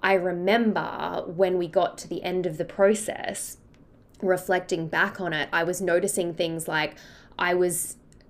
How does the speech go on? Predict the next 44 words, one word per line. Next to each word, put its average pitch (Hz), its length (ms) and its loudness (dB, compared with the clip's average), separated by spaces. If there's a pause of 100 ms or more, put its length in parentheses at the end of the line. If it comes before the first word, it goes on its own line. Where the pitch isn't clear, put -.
(320)
who 226 140 6
I 185 80 6
am 175 240 2
today, 180 480 2
looking 175 340 -4
back 175 260 -2
on 180 100 0
the 170 80 0
little 165 260 -2
girl 170 420 2
in 160 180 -4
that 147 200 -6
room 151 560 -4 (340)
and 170 240 -2
noticing, 170 580 0
like, 151 260 -6
her 160 280 -2
childish, 185 640 2
<laughs> - 0 -
like, 214 380 -2 (360)
cute - 220 -4
little 185 160 2
pink 214 260 0
pajamas, 190 920 2 (520)
and 175 460 0
picking 214 320 0
up 185 180 0
on 196 100 4
all 180 120 4
the 160 100 -2
details 165 640 -2
around 160 220 -4
the 156 60 -8
fact 175 280 -2
that 180 100 -2
I 156 100 0
was 160 140 -4
twelve 160 360 -2
years 156 200 -4
old 156 360 -2
and 165 160 -4
that 160 100 -2
I 165 120 -2
wasn't, 165 540 -4